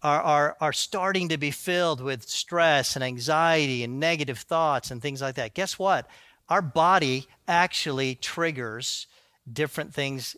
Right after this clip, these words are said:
in our, in our body. And we'll have classic, classic responses. When we're stressed, when we're worried, when we're full of anxiety, things like we get sweaty palms. You ever get really, really nervous?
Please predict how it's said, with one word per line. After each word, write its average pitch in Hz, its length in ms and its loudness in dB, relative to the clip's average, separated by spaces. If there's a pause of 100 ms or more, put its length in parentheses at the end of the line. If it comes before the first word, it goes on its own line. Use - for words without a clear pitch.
in 135 140 -4
our, 123 280 -2
in 127 120 -8
our 123 100 -4
body. 113 480 -4 (460)
And 147 100 -6
we'll 143 120 -4
have 139 200 0
classic, 156 760 0 (720)
classic 151 600 2
responses. 127 920 -4 (880)
When 139 200 -8
we're 127 120 -8
stressed, 139 800 -2 (120)
when 123 220 -12
we're 113 140 -8
worried, 135 680 -4
when 117 120 -14
we're 117 120 -12
full 139 280 -6
of 120 100 -4
anxiety, 123 720 -4 (220)
things 147 260 -4
like 127 180 -4
we 123 80 -8
get 120 220 -8
sweaty 131 400 -4
palms. 113 400 -8
You 139 80 -6
ever 151 80 -8
get 156 220 -6
really, 147 340 -6
really 135 260 -8
nervous? 123 600 -10